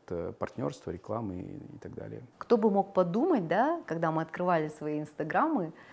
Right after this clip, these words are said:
Speaker 2: что у нас, э, это инструмент, который будет нам приносить доход?
Speaker 1: Тогда вообще не казалось. У меня первые фотографии вообще сняты из другого приложения. Тогда,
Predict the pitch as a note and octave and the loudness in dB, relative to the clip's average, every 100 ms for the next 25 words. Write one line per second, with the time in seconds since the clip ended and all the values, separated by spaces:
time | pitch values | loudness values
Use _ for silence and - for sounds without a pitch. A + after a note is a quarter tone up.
0 | - - - E3 D#3 E3 F#3+ G#3 - E3+ | -20 -16 -6 -4 0 2 2 2 0 2
1 | E3 D#3+ D3+ - - F3+ - F3+ F3+ - | 2 2 0 -4 -4 0 4 4 4 4
2 | F#3+ A3 D4+ F#3+ F#3+ F3+ - - - G3+ | 6 8 6 4 4 2 0 -8 -4 -2
3 | F#3+ D#3 D3 C#3+ D#3+ E3 E3+ F3+ F3+ F3 | -2 -4 -6 -2 2 2 2 0 0 0
4 | E3+ F#3 F3 C3+ - - - - - - | 2 2 0 -2 -6 -20 -20 -20 -20 -20
5 | - - F2+ A2+ A2 A#2 D#3+ C#3+ - B2+ | -14 -12 8 10 12 12 12 12 6 4
6 | G#2 G2 F#2+ F#2+ F2 - G#2 - C3+ A#2 | 4 4 4 6 4 2 -2 8 10 10
7 | G#2 G#2 A2 B2 B2 G#2 G2 G2 - G2 | 6 4 8 8 8 4 2 2 2 2
8 | - G#2+ A2+ A2+ G#2+ F#2+ F#2 F2+ - G#2+ | 2 6 8 8 6 4 4 0 -2 0
9 | G2 G#2 G#2+ F#2+ G2+ G2 G2 A2+ C3+ A#2+ | 4 8 8 6 6 6 6 6 6 6
10 | G#2+ F#2 G#2 G2 | 4 4 6 6